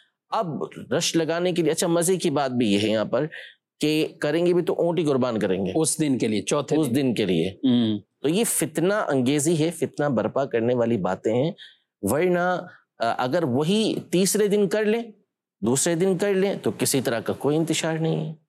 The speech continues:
Speaker 2: ہوں، ٹھیک ہے۔ ماشاءاللہ بہت ڈیٹیل سے ناظرین کرام آپ نے یہ تفصیل، آ، ملاحظہ فرمائی ہے کہ قربانی کے ایام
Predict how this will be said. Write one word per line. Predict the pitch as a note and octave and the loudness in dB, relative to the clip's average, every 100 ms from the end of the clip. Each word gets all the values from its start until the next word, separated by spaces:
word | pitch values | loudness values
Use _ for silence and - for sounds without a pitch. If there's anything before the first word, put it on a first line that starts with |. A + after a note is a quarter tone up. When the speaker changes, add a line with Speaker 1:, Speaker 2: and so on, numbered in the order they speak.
| _ A#2+ | _ -2
Speaker 2:
ہوں، | A2+ G#2 - - _ _ - | -2 -2 -10 -18 _ _ -12
ٹھیک | A#2 - | -10 -10
ہے۔ | - - _ _ _ _ - | -16 -20 _ _ _ _ -6
ماشاءاللہ | A2 A#2+ A2 | -2 0 0
بہت | A2+ A2+ A#2 G#2 | 0 0 -2 -2
ڈیٹیل | G#2 B2 C3 | -2 0 0
سے | B2+ B2+ A#2 A2 | 0 0 2 2
ناظرین | G#2+ G#2+ A2+ G#2 | 0 -2 0 0
کرام | G2+ G#2+ G#2 | 0 0 0
آپ | G2 - | -2 -2
نے | G#2+ | -2
یہ | G#2 F#2+ | 0 -2
تفصیل، | G2 - A2 A2 - - - _ _ - | -4 -2 0 0 -2 -12 -20 _ _ -2
آ، | A2 G#2+ - | 0 0 -2
ملاحظہ | A2 A2 G#2 G2 B2 | 0 0 0 0 -2
فرمائی | - A2 A2+ C3 C3+ | -2 -2 0 0 2
ہے | A2+ A#2 | 0 -2
کہ | A2+ | -4
قربانی | - G#2+ G#2+ A#2 B2 | -4 -2 0 2 2
کے | A#2 A#2+ | 2 -2
ایام | G#2 G2 A2+ B2 | -2 0 0 2